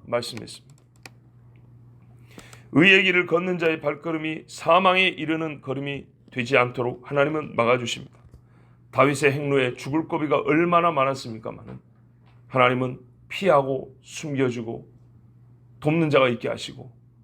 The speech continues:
해서 사망의 길이 그 앞에 놓여지지 않도록 막아주셨습니다. 사울을 보십시오. 왕이 되었지만은 그는 사망의 고통 속에 살았습니다. 하나님께 겸손하지 않고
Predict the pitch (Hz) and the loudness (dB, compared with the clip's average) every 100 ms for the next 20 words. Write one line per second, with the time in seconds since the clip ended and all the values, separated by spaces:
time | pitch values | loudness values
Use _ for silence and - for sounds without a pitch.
0 | - 139 139 131 127 - - - - 151 | -10 -8 -2 -2 -2 -12 -20 -18 2 4
1 | 165 156 151 147 139 135 139 139 - 127 | 6 2 -2 -6 -6 -4 -4 -6 -4 -2
2 | 120 131 113 113 120 120 - 104 104 101 | -2 -4 -4 0 0 -2 -6 -8 -8 -14
3 | - - _ _ - _ - - 110 110 | -16 -18 _ _ -20 _ -20 -4 0 2
4 | 110 113 110 - - - - _ - - | 0 -4 -8 -8 -14 -20 -20 _ -20 -20
5 | - _ - - - - - - - - | -20 _ -20 -20 -20 -20 -20 -20 -20 -20
6 | - - - - - - - - - 196 | -20 -20 -20 -20 -20 -20 -20 -12 0 4
7 | 220 226 - - - - - - - 71 | 4 2 0 -4 -14 -20 -16 -14 -12 -12
8 | - _ _ _ _ _ _ - - - | -16 _ _ _ _ _ _ -20 -20 -20
9 | - - - - 139 156 165 156 151 156 | -20 -20 -12 2 4 4 2 -2 -2 -2
10 | 147 147 143 - _ _ _ _ - 156 | -2 -2 -6 -12 _ _ _ _ -8 -4
11 | 156 143 143 - - 175 208 214 202 196 | -4 -8 -12 -10 4 4 4 2 -4 -6
12 | - 143 - 185 180 185 170 - 62 - | -10 -16 -12 -10 -8 -6 -6 -6 -12 -14
13 | - _ _ - _ _ _ - _ _ | -20 _ _ -20 _ _ _ -20 _ _
14 | - - - 139 151 147 151 143 143 143 | -20 -20 -4 2 2 2 -4 -2 -2 0
15 | 147 143 139 131 139 | 2 2 2 -2 -4